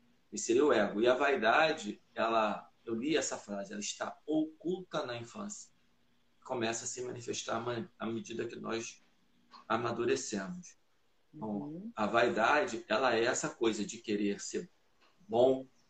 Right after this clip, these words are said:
Speaker 1: É, o que a gente fala muito de beleza, né? A barba certinha, a roupa legal, o cabelo. No caso aqui, por exemplo, meu cabelo, não tem, não tem nada de vaidoso no meu cabelo.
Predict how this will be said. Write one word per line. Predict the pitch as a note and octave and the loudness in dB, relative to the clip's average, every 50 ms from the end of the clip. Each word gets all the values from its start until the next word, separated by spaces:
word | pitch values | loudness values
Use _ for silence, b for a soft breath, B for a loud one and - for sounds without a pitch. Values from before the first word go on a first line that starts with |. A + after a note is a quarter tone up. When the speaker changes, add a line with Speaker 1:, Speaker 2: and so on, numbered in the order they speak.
| _ _ _ _ _ _ _ _ _ _ _ | _ _ _ _ _ _ _ _ _ _ _
Speaker 1:
É, | - F#2 | -6 -4
o | - - C3+ | -4 -4 -4
que | - E3+ | 0 0
a | D#3 | 2
gente | C#3+ F#3 G3+ G3+ - | 2 4 2 4 6
fala | F3+ E3+ E3 | 6 6 8
muito | E3+ F#3 F3 | 6 6 4
de | F#3 | 8
beleza, | F3 F#3 D#3+ C#3+ D3 C#3 B2+ A#2 A#2 A#2 | 8 10 10 12 10 10 10 8 4 4
né? | A#2+ B2 B2 A#2 G#2 G2+ F#2+ - - _ _ _ _ _ _ _ _ _ _ - | 4 4 2 2 0 -2 -4 -8 -16 _ _ _ _ _ _ _ _ _ _ -8
A | G#2+ G#2 | -4 0
barba | G2+ A2+ A#2 - G#2 | 2 2 2 2 0
certinha, | G#2 - - G2+ - - - C#3 C#3+ C#3+ C3 A#2 A2 G2+ | -2 -4 -6 -6 -6 -6 -4 -2 0 0 0 -2 -2 -4
a | |
roupa | G2+ G2+ A#2 A2+ A2+ A2 | 0 0 0 2 2 2
legal, | G2+ G2 F2+ G2 A#2+ C3 C3+ B2+ - - G2+ | 0 0 0 2 4 6 6 6 4 2 -2
o | G#2 - | -6 -6
cabelo. | - G#2 G2+ F#2 F#2 B2 C3 B2 A2+ A2 | -6 -6 -4 0 2 2 4 4 2 -2
No | A2 - | -4 -4
caso | - A#2 A2 A2+ | -2 -2 -2 -2
aqui, | G#2+ - - | -4 -6 -8
por | - A2 | -10 -8
exemplo, | A2 - A2+ - _ | -8 -8 -10 -12 _
meu | A#2 A2+ | -8 -6
cabelo, | A2+ B2 A#2+ G#2+ G#2+ A#2 A#2+ C3 D3 | -4 -2 -2 0 0 -2 -2 -4 -6
não | - | -8
tem, | _ D3+ C#3 - | _ -8 -8 -8
não | - | -8
tem | - C3 B2 A#2 | -10 -8 -4 -2
nada | A#2+ B2 A#2+ | 0 0 0
de | A#2+ - | -2 -4
vaidoso | - C3+ C#3 C#3 - - D#3 D3+ A2 B2 B2+ | -4 -2 -2 -2 -2 -2 -4 -4 -4 -8 -8
no | B2 | -6
meu | A#2+ B2 | -6 -6
cabelo. | - D#3 D3+ - - - - - | -6 -6 -6 -4 -4 -4 -4 -4